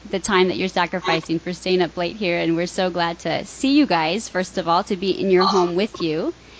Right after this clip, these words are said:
So we're gonna go ahead and get started just so we have time to hear all about what the Lord is doing there. But we'd love to just start by hearing first a little bit about each of you, how the Lord saved you, how he brought you two together,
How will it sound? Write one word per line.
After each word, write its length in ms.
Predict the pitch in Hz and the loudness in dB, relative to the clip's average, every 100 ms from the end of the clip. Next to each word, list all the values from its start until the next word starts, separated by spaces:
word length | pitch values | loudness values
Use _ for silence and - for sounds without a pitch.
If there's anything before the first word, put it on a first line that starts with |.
| - - | -20 -4
So 200 | 233 202 | 0 2
we're 140 | 240 | 2
gonna 180 | 277 262 | 2 2
go 80 | 247 | 2
ahead 140 | 247 | 2
and 80 | 226 | 0
get 100 | - | -2
started 320 | - 233 180 | 0 2 2
just 160 | 190 - | 0 -2
so 160 | 196 | 0
we 120 | 180 208 | 0 0
have 220 | 185 170 | -2 -2
time 300 | 185 190 185 | 0 0 0
to 60 | 156 | -4
hear 380 | 196 - 220 | -4 -2 0
all 220 | 156 185 190 | 2 2 2
about 220 | 180 165 | 2 0
what 140 | 180 | 0
the 100 | 180 | 0
Lord 200 | 180 180 | 0 0
is 140 | 180 165 | 0 -2
doing 320 | 175 190 175 | 0 0 0
there. 280 | 151 151 156 - - - - | 0 -2 -6 -12 -14 -6 2
But 240 | 196 170 | 2 2
we'd 160 | 240 247 | -2 0
love 160 | 285 | 0
to 120 | - | 0
just 280 | 285 226 - | 0 -2 -4
start 320 | - 202 247 | -4 -4 -2
by 120 | 214 208 | -6 -6
hearing 480 | 277 285 202 175 202 | -4 -2 0 0 -2
first 340 | 170 190 - | -4 -4 -2
a 60 | 196 | -2
little 180 | 202 | 0
bit 160 | 196 185 | 0 0
about 280 | 180 170 - | 0 0 0
each 200 | 240 - | -4 -4
of 80 | 190 | -2
you, 220 | 165 185 | -2 -2
how 300 | 277 - 190 | -6 -4 -2
the 160 | 180 175 | -2 -2
Lord 420 | 175 175 185 208 | 0 0 -2 -4
saved 400 | - 190 208 220 | -10 -8 -6 -6
you, 240 | 262 277 285 - - - | -6 -4 -6 -12 -20 -8
how 180 | 202 190 | -2 0
he 120 | 190 | 0
brought 280 | 175 175 165 | 2 2 0
you 100 | 170 | -2
two 180 | - 160 | -2 -2
together, 500 | 147 156 170 214 | -2 -2 0 0